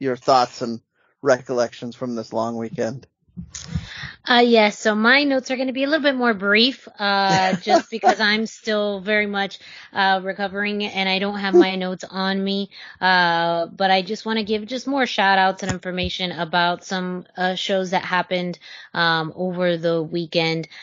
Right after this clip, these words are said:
Speaker 2: Um, on Friday, August twentieth, we had Code Red, which was the first show of Glory Rising Pro. Um, and this was in partnership with, uh, Pele Pro, uh, based out of Texas, and No Peace Underground,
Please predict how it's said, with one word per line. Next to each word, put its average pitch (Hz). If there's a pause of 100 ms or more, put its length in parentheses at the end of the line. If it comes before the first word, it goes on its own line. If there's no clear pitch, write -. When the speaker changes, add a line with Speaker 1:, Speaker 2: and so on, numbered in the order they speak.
(160)
Speaker 2:
Um, 165
on 175
Friday, 208
August 185
twentieth, 202
we 185
had 180
Code 175
Red, 190 (280)
which 185
was 180
the 165
first 190
show 185
of 170
Glory 180
Rising 165
Pro. 202 (320)
Um, 170
and 175
this 180
was 202
in 202
partnership 196
with, 175
uh, 165
Pele 226
Pro, 233 (440)
uh, 180
based 180
out 185
of 160
Texas, 208
and 185
No 180
Peace -
Underground, 170